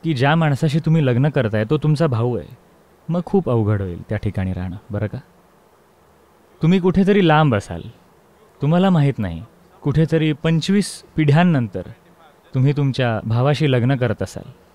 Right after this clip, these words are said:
पण तुम्हाला माहीत नाही आणि ते खूप लांबचं आहे. पण लहान समाजामध्ये हे महत्त्वाचं असतं, तर त्याचा आदर करणं चांगलं आहे जर समाज छोटा असेल तर.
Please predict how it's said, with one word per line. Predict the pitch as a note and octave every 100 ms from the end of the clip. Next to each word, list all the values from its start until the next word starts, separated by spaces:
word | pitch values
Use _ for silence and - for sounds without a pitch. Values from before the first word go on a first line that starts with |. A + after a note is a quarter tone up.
| _ _ _ _ _ _ _ _ _ _ -
पण | A2+ G2+ F2+ - C#3 - _ _ _ _ _ _ _ _ -
तुम्हाला | C3+ C#3 D#3
माहीत | D3 D3+ D3+
नाही | A#2+ F#2 F2+ -
आणि | A#2+ D3+
ते | F#3
खूप | - F3+
लांबचं | C#3+ A2 G2 -
आहे. | A#2+ - _ _ _ -
पण | D#3 D3+
लहान | C#3+ D3 G3
समाजामध्ये | F3 C3 A#2 A2 G#2 G2 A2+ C#3+ C#3+
हे | D#3
महत्त्वाचं | C#3+ C#3 A2+ F#2+ E2
असतं, | - - - _ _ _ -
तर | D3 D3 C3+
त्याचा | D#3+ E3+
आदर | D3 C#3+ F3+
करणं | - E3+ D#3+
चांगलं | D3 C3 A#2+
आहे | A2+ C3 A2+
जर | A2 B2+
समाज | - B2 B2
छोटा | - A2+ A2+
असेल | G2+ A2
तर. | G#2